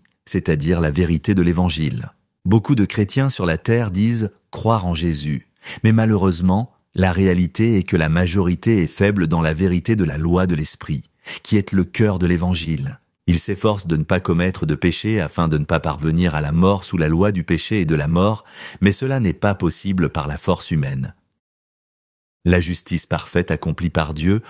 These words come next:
au-delà de la faiblesse de la chair. Lisons ensemble, Romains chapitre huit, verset trois. Car, chose impossible à la loi,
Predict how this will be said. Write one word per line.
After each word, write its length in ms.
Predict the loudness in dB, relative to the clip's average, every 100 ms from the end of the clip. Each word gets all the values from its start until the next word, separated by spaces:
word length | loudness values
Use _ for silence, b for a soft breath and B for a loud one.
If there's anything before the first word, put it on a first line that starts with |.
| B B 2
au-delà 360 | 4 2 0
de 80 | -2
la 100 | -4
faiblesse 420 | -2 0 2 0
de 80 | 0
la 140 | 0
chair. 540 | -2 -4 -4 -4 -8 -16 _ _ _ _ _ _ _ _ _ _ _ _ 0
Lisons 420 | 2 2 -2 -4
ensemble, 600 | -4 -2 -2 -2 -4 -6 _ -6
Romains 340 | 0 2 2
chapitre 500 | -2 -2 -2 -2 0
huit, 300 | 2 0 0
verset 300 | -2 -2 -6
trois. 480 | -6 -4 -4 -6 _ _ _ -2
Car, 520 | 2 2 0 -6 -14 -10
chose 300 | -2 0 0
impossible 560 | 0 -2 -2 -4 -2
à 80 | -2
la 100 | -2
loi, 400 | 0 2 0 -4